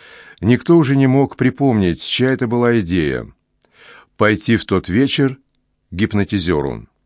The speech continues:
А тогда на дворе стоял восемьдесят четвёртый год. Артур сидел без работы и писал романы,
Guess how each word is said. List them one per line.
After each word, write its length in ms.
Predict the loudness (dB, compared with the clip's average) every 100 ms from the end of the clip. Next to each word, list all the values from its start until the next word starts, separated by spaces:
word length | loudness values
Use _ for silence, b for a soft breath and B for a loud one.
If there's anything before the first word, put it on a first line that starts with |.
| _ _ _ b b b b b b b b b b -4
А 100 | 0
тогда 320 | 0 2 4
на 120 | 4
дворе 280 | 4 2 2
стоял 480 | 2 2 4 4 2
восемьдесят 640 | 2 2 0 0 -2 -4
четвёртый 540 | -4 -2 0 0 0
год. 360 | -2 -2 -2 -6 b b b b
Артур 380 | -2 0 -2 -2
сидел 360 | -2 2 2
без 200 | 2 0
работы 480 | 0 0 0 0 0
и 60 | -2
писал 360 | -2 -2 0
романы, 640 | 0 0 2 2 2 0